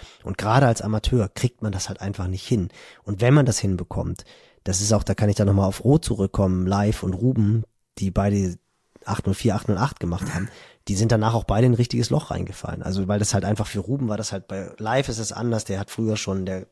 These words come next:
war Nationalmannschaft laufen, ähm, und, und der hat ein anderes sportliches Grundrauschen als ein Ruben. Der hat auch sehr gut Handball gespielt, aber ist halt spät erst zum Ausdauersport gekommen und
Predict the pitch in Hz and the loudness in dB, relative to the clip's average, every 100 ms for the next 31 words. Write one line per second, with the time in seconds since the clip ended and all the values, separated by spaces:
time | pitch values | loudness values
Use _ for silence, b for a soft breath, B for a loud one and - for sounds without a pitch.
0 | - 90 90 101 101 101 98 101 101 98 | -18 -16 -10 -6 -6 -4 -2 0 0 0
1 | 92 92 92 113 110 104 - _ _ _ | -2 0 2 4 4 4 2 _ _ _
2 | _ _ _ _ - 101 98 101 98 95 | _ _ _ _ -10 -2 0 2 0 -2
3 | B B B B B B - 104 101 - | B B B B B B -6 -2 0 0
4 | 101 90 - - - - _ _ - 113 | -2 -4 -10 -20 -20 -20 _ _ -4 -4
5 | 110 110 131 107 - 117 110 104 - 117 | 0 4 4 4 2 2 2 2 2 2
6 | 135 95 101 101 87 104 98 95 131 107 | 2 2 -2 -2 -4 -4 -6 0 2 2
7 | 92 110 98 95 98 98 101 - 98 92 | 0 -2 -2 -2 -2 0 2 2 2 -2
8 | - 98 95 92 95 - 98 - 107 110 | -4 -4 -4 -4 -4 -2 -4 -2 -2 0
9 | 101 98 98 87 104 101 98 - 104 - | -2 -4 -2 -2 -2 -2 -2 -2 -4 -4
10 | 95 - 101 95 | -8 -6 -4 -4